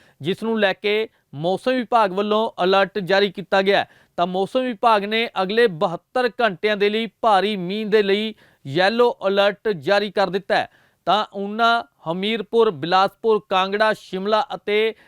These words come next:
ਅ, ਸਿਰਮੌਰ ਜ਼ਿਲ੍ਹੇ ਨੇ ਜਿਹੜੇ, ਇਹਨਾਂ ਜ਼ਿਲ੍ਹਿਆਂ ਦੇ ਵਿੱਚ ਭਾਰੀ ਤੋਂ ਭਾਰੀ ਮੀਂਹ ਪੈਣ ਦੀ ਚੇਤਾਵਨੀ ਜਾਰੀ ਕੀਤੀ ਗਈ ਹੈ। ਤਾਂ ਇਸ ਮੌਨਸੂਨ ਸੀਜ਼ਨ ਇੱਕ ਜੂਨ ਤੋਂ ਗਿਆਰਾਂ ਸਤੰਬਰ ਦੇ ਵਿੱਚ ਆਮ ਨਾਲੋਂ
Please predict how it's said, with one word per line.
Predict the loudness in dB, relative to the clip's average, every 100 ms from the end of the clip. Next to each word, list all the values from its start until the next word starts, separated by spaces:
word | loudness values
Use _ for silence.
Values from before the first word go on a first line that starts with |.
| _ 0 0
ਅ, |
ਸਿਰਮੌਰ | 0 -2 0 4 6
ਜ਼ਿਲ੍ਹੇ | 4 -2 -2
ਨੇ | -2 -2
ਜਿਹੜੇ, | 0 2 0 -2 _
ਇਹਨਾਂ | -4 2 2
ਜ਼ਿਲ੍ਹਿਆਂ | 0 -2 0 2
ਦੇ | 0
ਵਿੱਚ | -4 -6 -6 0
ਭਾਰੀ | 2 0
ਤੋਂ | 0 -2 2
ਭਾਰੀ | 0 0
ਮੀਂਹ | -4 -4 -4 -2
ਪੈਣ | -2 -2
ਦੀ | -4 -4
ਚੇਤਾਵਨੀ | -2 0 2 2 0 -2
ਜਾਰੀ | 0 0
ਕੀਤੀ | -2 -8 -4
ਗਈ | -4 0
ਹੈ। | -2 -4 _ _ _ -2
ਤਾਂ | 0
ਇਸ | 0 -2
ਮੌਨਸੂਨ | -2 -2 -2 -4 -6 -6
ਸੀਜ਼ਨ | -8 -6 -4 -4 -8 -14 _ -6
ਇੱਕ | -6 -2 -2
ਜੂਨ | 0 -2 -2 0
ਤੋਂ | 0 -2
ਗਿਆਰਾਂ | -2 2 2 2 -2
ਸਤੰਬਰ | -4 -2 -2 -2
ਦੇ | -4
ਵਿੱਚ | -6 -6 -8 -4
ਆਮ | -4 -2
ਨਾਲੋਂ | -2 -2 -2